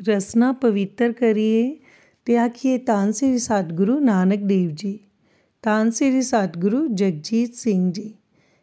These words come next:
ਧੰਨ ਸ੍ਰੀ ਸਤਿਗੁਰੂ ਉਦੈ ਸਿੰਘ ਜੀ।"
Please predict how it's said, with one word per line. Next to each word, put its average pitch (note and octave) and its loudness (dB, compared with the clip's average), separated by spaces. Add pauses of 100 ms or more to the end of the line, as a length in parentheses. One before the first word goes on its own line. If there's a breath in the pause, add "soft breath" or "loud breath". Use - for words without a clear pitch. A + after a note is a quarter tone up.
(140)
ਧੰਨ G#3+ 0
ਸ੍ਰੀ C4 0
ਸਤਿਗੁਰੂ G#3 0
ਉਦੈ F#3+ 2
ਸਿੰਘ F#3+ -2
ਜੀ।" F#3+ -8